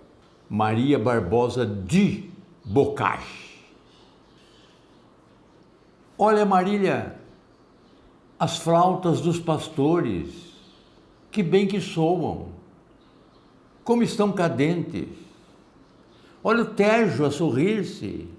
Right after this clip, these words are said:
Olha, não sentes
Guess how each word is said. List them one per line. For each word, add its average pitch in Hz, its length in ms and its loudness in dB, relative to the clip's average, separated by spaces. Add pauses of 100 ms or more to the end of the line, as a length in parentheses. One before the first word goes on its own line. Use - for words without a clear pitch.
(920)
Olha, 190 640 2 (1000)
não 208 240 4
sentes 214 800 -2